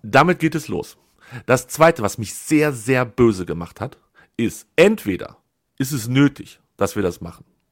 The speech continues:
Warum dann nicht jetzt? Und warum dann nicht über Weihnachten? Warum immer Ausnahmen für Weihnachten?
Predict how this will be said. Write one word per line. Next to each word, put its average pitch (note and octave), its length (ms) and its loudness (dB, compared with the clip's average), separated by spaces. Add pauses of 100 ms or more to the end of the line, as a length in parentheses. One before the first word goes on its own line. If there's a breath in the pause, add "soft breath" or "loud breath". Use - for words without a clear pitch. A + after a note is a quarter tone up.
(1040)
Warum A2 440 2
dann A#2+ 260 2
nicht B2+ 240 -6
jetzt? - 340 -4 (120)
Und G#2+ 240 -2
warum A2+ 360 4
dann A#2+ 200 2
nicht C3 200 -6
über C3 260 2
Weihnachten? A#2+ 500 -2
Warum D3+ 460 -2
immer F3 320 -2 (100)
Ausnahmen D#3+ 560 2
für D#3 260 -2
Weihnachten? C3 500 -4